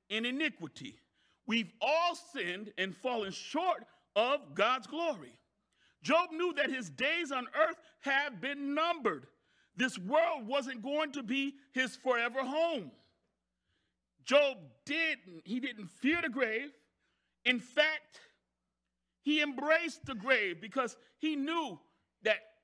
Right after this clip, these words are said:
the grave was nothing but a comma, not a period for his life. Just a place to pause. The grave for Job was a place of transition,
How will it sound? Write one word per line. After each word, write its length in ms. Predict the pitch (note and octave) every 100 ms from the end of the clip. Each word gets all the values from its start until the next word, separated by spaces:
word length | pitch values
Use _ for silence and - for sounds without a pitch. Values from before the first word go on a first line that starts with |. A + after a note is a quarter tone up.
| _
the 120 | F3 G3
grave 480 | F#3 E4 F4+ D#4
was 160 | B3 A3
nothing 480 | A#3+ D4+ D4 C#4 A3+ - E3+
but 160 | C4
a 80 | F#3+
comma, 600 | - - E4 D4+ F#3+ A2+ _ _ _ _ _ _ _ _ _ _ _ E3
not 260 | A#3+ C#4+
a 60 | A#3
period 600 | - - F4+ C#4 F3+ F3
for 220 | A3 A3+
his 140 | A3+
life. 260 | C4+ C#4+ A#3 - _ _ _ _ _ _ _ _ _ _ _ _ _ _ -
Just 240 | D4 D#4
a 60 | D4
place 300 | - C#4 A#3
to 120 | -
pause. 760 | G#3 B3 B3 C4 C#4 - - - _ _ _ _ _ _ _ _ _ _ _ _
The 60 | A3
grave 380 | F#3+ F4 F4+ E4
for 120 | C#4
Job 340 | G3+ D4 D4+ B3+
was 120 | A#3
a 60 |
place 340 | G#3 D4 C#4 -
of 140 | G3
transition, 1120 | - D4 C#4 B3+ F3+ F3+ E4 D4+ D4 B3+ D#3